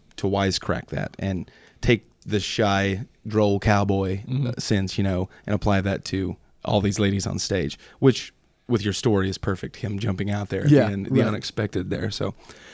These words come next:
Speaker 1: uh, Will was, I, I guess Yagoda points out that Will was a wisecracking Virgil to a theater full of wide-eyed Dantes. So
Speaker 2: Okay.
Speaker 1: basically,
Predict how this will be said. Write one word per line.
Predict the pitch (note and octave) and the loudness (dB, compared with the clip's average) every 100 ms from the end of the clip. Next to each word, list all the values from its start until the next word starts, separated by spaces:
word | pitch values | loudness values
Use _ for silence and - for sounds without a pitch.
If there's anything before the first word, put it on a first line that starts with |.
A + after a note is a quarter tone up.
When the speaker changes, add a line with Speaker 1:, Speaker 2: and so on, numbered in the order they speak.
| - | -2
Speaker 1:
uh, | C#3+ A#2+ | 4 6
Will | C3 A3 D#3 | 6 6 6
was, | B2 B2 - | 6 4 4
I, | A#2 A2+ E2+ - - _ _ - - _ C3 - | 4 4 -2 -18 -20 _ _ -20 -20 _ -8 6
I | C#3+ | 6
guess | C#3 D#3+ | 8 4
Yagoda | B2 A#2 G#2 | 4 4 4
points | A#2 G2+ G2+ | 0 -2 -2
out | G#2 | -4
that | - - _ | -6 -10 _
Will | B2+ C#3+ | 6 8
was | C#3+ A#2+ | 8 8
a | G#2 | 6
wisecracking | G2+ G#2 G2+ F#2 - G2 - G2 F#2 | 4 4 2 0 0 0 0 -4 -4
Virgil | A2 G2+ G#2+ G#2 G2+ F2 - _ - | -6 2 4 4 0 -4 -6 _ 0
to | A2+ | 2
a | G2 | 2
theater | - B2+ A#2+ G#2 | 2 4 4 4
full | A2+ | 2
of | G2+ | 2
wide-eyed | G2+ G#2 G2+ G#2 A2 G2+ | 2 2 2 0 -2 -2
Dantes. | G#2 F#2+ - D2 - - - - - | -2 -2 -2 -4 -6 -8 -12 -18 -10
So | C#3 | -4
Speaker 2:
Okay. | A#2 | 0
Speaker 1:
basically, | D3+ B2 D3 A#2 | 2 4 4 2